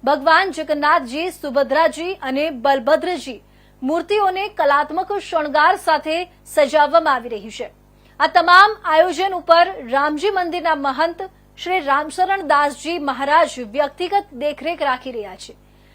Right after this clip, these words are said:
તેઓએ સનાતન ધર્મના તમામ હિન્દુઓને આ શોભાયાત્રામાં જોડાવાનું અને ભગવાનનો રથ ખેંચી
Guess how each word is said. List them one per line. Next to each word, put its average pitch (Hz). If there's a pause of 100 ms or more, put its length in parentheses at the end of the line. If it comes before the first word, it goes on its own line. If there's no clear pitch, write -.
(300)
તેઓએ 415
સનાતન 330
ધર્મના 349
તમામ 339
હિન્દુઓને 330 (260)
આ 302
શોભાયાત્રામાં 339
જોડાવાનું 285 (240)
અને 339
ભગવાનનો 311
રથ 311
ખેંચી 349